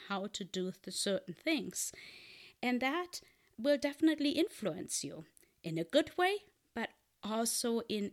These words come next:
a perhaps not so good way. And I want to just point these out and caution you so that you have that level of awareness to recognize where your thoughts are probably just adopted from somebody else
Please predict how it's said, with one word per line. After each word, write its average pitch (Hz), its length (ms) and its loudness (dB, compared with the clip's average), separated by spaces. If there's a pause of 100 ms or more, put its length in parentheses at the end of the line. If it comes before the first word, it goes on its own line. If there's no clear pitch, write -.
a 185 360 0 (440)
perhaps - 440 -4
not 453 280 4
so - 160 0
good 202 240 2
way. 202 280 2
And 226 120 -2
I 233 80 0
want 339 180 4
to 320 80 4
just - 240 -2
point 381 320 4
these 269 180 0
out 226 220 0
and 185 140 -2
caution 233 580 0
you 190 240 -4
so 220 420 -4 (500)
that - 300 0
you 285 260 4
have 247 280 -2
that 208 140 0
level 196 580 0
of 185 220 -6
awareness 196 760 0
to - 220 -4
recognize 190 920 -2 (580)
where 202 140 2
your 254 240 0
thoughts - 580 -4 (540)
are 311 100 -4
probably 269 500 0
just 226 320 -2
adopted 185 480 -4
from - 220 -4
somebody 240 560 0
else 175 420 -4